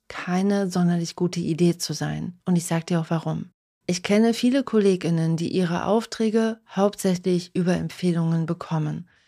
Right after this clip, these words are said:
Und das klingt erst einmal schön einfach und bequem, hat allerdings einen Haken. Sollten die Empfehlungen irgendwann mal ausbleiben, weil zum Beispiel bestimmte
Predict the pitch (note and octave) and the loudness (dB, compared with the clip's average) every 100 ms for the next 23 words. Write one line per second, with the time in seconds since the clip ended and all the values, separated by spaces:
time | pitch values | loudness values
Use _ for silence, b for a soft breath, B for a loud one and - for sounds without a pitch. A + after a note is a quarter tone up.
0 | _ - C#4 C#4+ - G#3 A#3+ C4 - G#3 | _ -2 0 0 -2 2 6 6 4 -2
1 | F3+ F#3 F#3 F#3 F#3 F#3 F3+ _ - - | 0 -2 0 2 0 -2 -4 _ -10 -2
2 | A#3+ B3+ A#3+ F3+ G3+ G#3 G#3 G3+ - F3 | 0 2 2 0 -2 0 -2 -2 -4 -2
3 | F3 F3+ F3+ F3 D#3 D#3 - _ _ - | -2 -2 -4 -2 -2 -2 -8 _ _ -8
4 | - A3 - G#3+ G#3+ G#3+ - G3 F#3+ G3+ | -4 -2 0 0 0 0 -2 -2 -2 0
5 | A3 - - - _ _ _ _ _ _ | -2 -4 -8 -8 _ _ _ _ _ _
6 | - G#3 B3 A#3+ G3+ F3+ F#3 F3 E3+ D#3 | 0 2 4 4 4 0 -2 0 0 -2
7 | D#3 - C#4 C#4+ A#3+ G#3 G3 F#3 F3 E3+ | -2 0 4 4 4 2 0 -2 -2 -2
8 | - D#3 D3 D3+ E3 - F3+ E3+ E3 - | -2 -4 -2 -2 -2 -2 0 0 -4 -4
9 | E3 E3 E3+ - G#3 G3+ G3 F#3+ | -4 -2 -4 0 -2 0 -2 -2